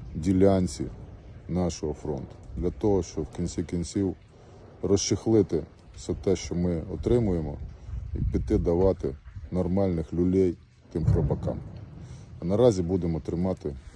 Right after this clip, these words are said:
фортецю Бахмут, котрий був нашим, є нашим і залишатиметься нашим стільки, скільки ми зможемо встояти, чи скільки буде доцільно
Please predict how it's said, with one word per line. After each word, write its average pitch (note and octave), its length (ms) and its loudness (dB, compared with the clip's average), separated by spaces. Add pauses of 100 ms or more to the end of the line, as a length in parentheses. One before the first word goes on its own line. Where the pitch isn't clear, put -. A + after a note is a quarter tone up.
(160)
фортецю - 460 -4
Бахмут, F#2 400 -2 (1120)
котрий F2 400 0 (680)
був B2 220 4 (220)
нашим, G2 340 -2 (160)
є G2+ 220 2
нашим F2 340 -2 (180)
і F2+ 40 -4
залишатиметься E2+ 880 0
нашим E2 360 -4
стільки, - 440 -6 (800)
скільки - 420 -6
ми E2 160 0
зможемо E2 420 -2
встояти, G#2 480 0 (440)
чи - 100 -10
скільки - 300 -4
буде F2 260 4
доцільно G#2+ 600 4